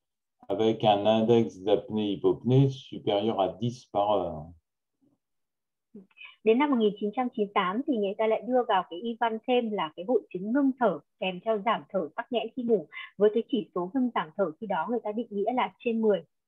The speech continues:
Speaker 1: Et puis, c'est en mille neuf cent quatre-vingt-onze que toujours Christian Guilleminault a mis en évidence ce qu'il a appelé le syndrome de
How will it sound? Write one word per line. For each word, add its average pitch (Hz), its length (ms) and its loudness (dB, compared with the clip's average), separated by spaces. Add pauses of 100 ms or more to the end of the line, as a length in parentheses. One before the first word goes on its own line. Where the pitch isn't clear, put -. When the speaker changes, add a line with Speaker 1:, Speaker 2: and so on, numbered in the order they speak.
(2000)
Speaker 1:
Et 110 160 0
puis, 139 280 8
c'est 120 600 8
en 107 300 2
mille 131 300 6
neuf 123 180 6 (180)
cent 120 200 2
quatre-vingt-onze 110 1080 2 (140)
que 98 760 4 (280)
toujours 139 440 6
Christian 120 440 2
Guilleminault 107 840 2 (560)
a 120 600 4
mis 120 420 4
en 120 160 6
évidence 113 720 2 (140)
ce 110 60 -2
qu'il 107 280 -2
a 101 120 6
appelé 120 340 6
le 101 200 6
syndrome 113 640 2
de 87 140 2